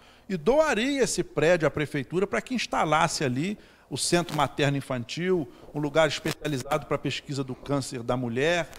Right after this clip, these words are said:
um lugar especializado para exames de imagem, foi o que eu ouvi falar e que é o projeto que está desenhado. Agora, tudo isso dependeria do apoio do governo do Estado e que aí o vereador não tem como influir. A gente influi na política municipal,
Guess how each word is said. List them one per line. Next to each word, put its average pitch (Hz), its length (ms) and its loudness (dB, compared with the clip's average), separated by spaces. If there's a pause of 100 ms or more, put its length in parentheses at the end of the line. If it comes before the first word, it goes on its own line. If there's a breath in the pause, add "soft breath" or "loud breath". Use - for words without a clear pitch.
(240 loud breath)
um 143 60 -4
lugar 147 220 2
especializado 147 680 0
para 143 320 2
exames 143 640 0
de 123 120 -6
imagem, 151 480 0
foi 185 160 2
o 190 60 4
que - 140 -6
eu 170 80 2
ouvi 214 320 -4
falar 175 500 -2 (220 loud breath)
e 156 80 -4
que - 220 -4
é 170 60 6
o 220 100 2
projeto 175 560 -2
que - 80 -10
está 202 240 -2
desenhado. 202 540 0
Agora, 165 240 2
tudo 220 380 -6
isso 190 200 -4
dependeria 202 760 0 (320 loud breath)
do 170 140 4
apoio 196 340 4
do 214 140 -6
governo 156 400 0
do 151 100 -2
Estado 233 460 -2
e 254 60 -6
que - 140 -6
aí 247 420 2 (300 loud breath)
o 180 120 -4
vereador 196 420 4
não 311 160 -2
tem 240 220 -2
como 208 200 2
influir. 151 300 -4
A 127 40 0
gente 143 220 -4
influi 156 260 -6
na 220 100 0
política 196 420 -8
municipal, 254 760 -4